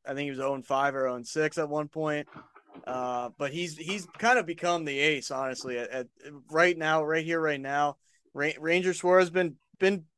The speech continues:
pretty good. I mean, he, he had some really, really good starts, but he's had some really clunkers as of late as well. So it's,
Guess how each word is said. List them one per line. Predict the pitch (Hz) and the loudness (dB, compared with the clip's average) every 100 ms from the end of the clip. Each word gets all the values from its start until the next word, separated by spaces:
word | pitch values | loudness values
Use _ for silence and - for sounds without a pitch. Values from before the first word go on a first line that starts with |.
| _ | _
pretty | 214 214 196 | 4 4 6
good. | 180 180 185 | 8 8 8
I | |
mean, | 160 160 | 4 0
he, | 165 | -4
he | 160 170 | -6 -4
had | 175 | -4
some | 156 151 | -4 -10
really, | 131 160 180 165 | -10 -2 2 2
really | 147 160 | 2 0
good | 156 165 | 0 -4
starts, | - 170 165 | 0 2 2
but | 151 | -2
he's | 147 143 | -10 -4
had | 147 143 127 _ _ - _ | -2 -2 -4 _ _ -20 _
some | - 151 | -10 -6
really | 139 151 147 | 0 2 2
clunkers | - 143 143 151 139 - - - | 0 -2 0 -2 -4 -8 -12 -2
as | 135 139 | -2 -2
of | 123 | -2
late | 127 139 | 0 0
as | 139 117 | -2 -4
well. | 123 135 143 | -2 0 0
So | - 139 127 117 _ _ _ _ | -2 -2 -2 -6 _ _ _ _
it's, | 151 165 - | -4 -4 -6